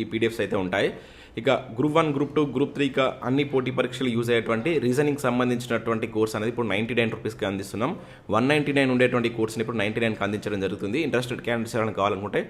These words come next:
ఇమీడియట్‌గా తీసుకునే ప్రయత్నం చేయండి. ఇంకా టీఎస్పీఎస్సీ గ్రూప్ టూకి సంబంధించిన టెస్ట్ సిరీస్ అయితే మన యాప్లోకి తీసుకురావడం జరిగింది. ఇప్పటికే చాలా టెస్టులు అప్‌లోడ్ చేసాం.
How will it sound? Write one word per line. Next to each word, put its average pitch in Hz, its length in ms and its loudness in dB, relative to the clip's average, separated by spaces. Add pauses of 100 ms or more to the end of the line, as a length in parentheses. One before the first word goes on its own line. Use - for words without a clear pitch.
(300)
ఇమీడియట్‌గా 113 480 2
తీసుకునే 104 340 -6
ప్రయత్నం 95 360 -2
చేయండి. 95 240 0 (340)
ఇంకా 117 200 -2
టీఎస్పీఎస్సీ 156 600 0 (420)
గ్రూప్ 147 240 0
టూకి 156 220 2
సంబంధించిన 131 420 0
టెస్ట్ - 160 0
సిరీస్ 123 200 -2
అయితే 120 160 0
మన 113 140 0
యాప్లోకి 113 300 0
తీసుకురావడం 113 360 2
జరిగింది. 123 240 0
ఇప్పటికే 123 220 -2 (120)
చాలా 117 240 6
టెస్టులు 120 260 0
అప్‌లోడ్ 110 280 0
చేసాం. 131 220 -2